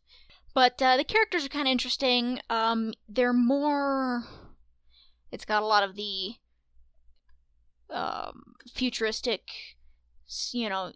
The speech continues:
you can jump real high and all that nonsense, but, uh, I, I like the different characters. They don't really have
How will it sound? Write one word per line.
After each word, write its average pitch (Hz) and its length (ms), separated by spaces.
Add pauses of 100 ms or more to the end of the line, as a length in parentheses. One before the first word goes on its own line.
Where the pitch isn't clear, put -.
(140)
you 226 120
can 202 220
jump 220 260
real 240 160
high 226 500
and 208 240
all 202 140
that 190 180
nonsense, 214 720
but, 220 360
uh, 214 440
I, 240 200
I - 20
like 403 220
the 359 80
different 254 260
characters. 214 540
They 254 60
don't 269 140
really 262 180
have 226 240